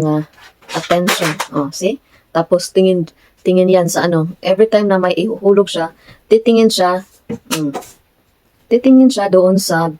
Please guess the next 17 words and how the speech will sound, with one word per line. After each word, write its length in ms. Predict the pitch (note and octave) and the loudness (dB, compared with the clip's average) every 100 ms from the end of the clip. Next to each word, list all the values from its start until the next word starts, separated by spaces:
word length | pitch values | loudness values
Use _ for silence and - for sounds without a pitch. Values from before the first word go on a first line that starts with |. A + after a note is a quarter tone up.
| - | 0
door 240 | E3+ D3+ | 0 0
kasi 480 | - F#3 F3 E3+ F#3+ _ _ _ - | -4 -4 0 -2 -4 _ _ _ -4
yung 160 | F3+ D#3+ | -2 -2
asawa 400 | E3+ E3+ D#3+ D#3+ | -2 0 0 0
ko, 180 | D#3 D3+ | -6 -2
eh, 220 | D3 C#3 | -2 -2
tatakbo 480 | D3+ D#3 D#3+ D#3 - | -4 -6 -6 -8 -6
tapos 560 | D3+ - D3+ - - _ _ _ _ | -6 -6 -10 -10 -14 _ _ _ _
papagalitan 720 | - E3 F3 E3 E3 E3+ E3 | -6 -4 -2 0 0 0 -2
siya. 320 | E3 D3+ D#3+ - | -2 -6 -8 2
Pero 320 | G3 E3+ E3 | 2 2 -2
bibigyan 480 | G3+ A3+ F#3+ F#3 F3+ | 0 0 0 0 -2
siya 160 | E3 | -4
ng 160 | D#3+ E3 | -4 -4
pagkain 480 | E3+ D3+ C#3+ D#3+ D#3+ _ _ _ _ _ _ - | -8 -6 -6 -6 -8 _ _ _ _ _ _ -4
para 320 | E3+ E3 D#3+ | -2 0 -2
titigil. 560 | D#3 D#3 D#3 D3+ D3+ | -2 -2 0 -2 -6